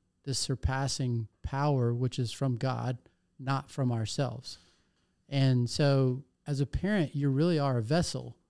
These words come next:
when you think about it, and what you're giving to your kids, whether it's D N A, life, food, you know, days, or even the spiritual principles, they don't originate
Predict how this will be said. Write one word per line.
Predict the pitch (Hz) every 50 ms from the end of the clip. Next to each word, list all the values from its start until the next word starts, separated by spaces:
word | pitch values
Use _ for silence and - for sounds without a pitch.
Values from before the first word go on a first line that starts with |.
| _ _ _ _ _ _ _
when | - 139 139
you | 131
think | - - 165 170 160
about | 147 131 127 123 123 127
it, | 127 127 - -
and | 147 139 139 135 123 123 127 156 160
what | 139 151 160 151 147
you're | 160 147 147 135
giving | 123 123 147 151 156 156 147 139 131
to | - 143
your | 135 135 127
kids, | 120 - 156 151 135 123 117 117
whether | 127 131 127 131 127
it's | 127 131 - -
D | - 123 123 139 143 143
N | 135 131
A, | 131 135 139 139 139 139 139 127 - _ _ _ _ _ _ _ _ _ _ _ _ _ _ _ _ _ _ _ _ _ _ _ _ _ -
life, | 131 135 139 139 139 139 135
food, | - - - - 143 139 139 139 139 135 131 127 - - - _ _ _ _ _ _
you | 165 160 143
know, | 139 131 123 120 120 113 - _ _
days, | - 135 135 135 135 135 139 139 131 - - - - _ _ _ _ _ _ _ _ _ _ _ _ _ _ _ _
or | 151 147 139 139
even | 139 139 131 131 135 127 123 120
the | 120 127
spiritual | - - - - 131 139 160 - - 135 117
principles, | - - 127 120 - - - - 131 123 123 123 113 - - - _ _ _ _ _ _ _ _ _ 139 131
they | 151 147
don't | 151 170 170 160
originate | 139 123 120 156 180 151 135 120 117 117 117 -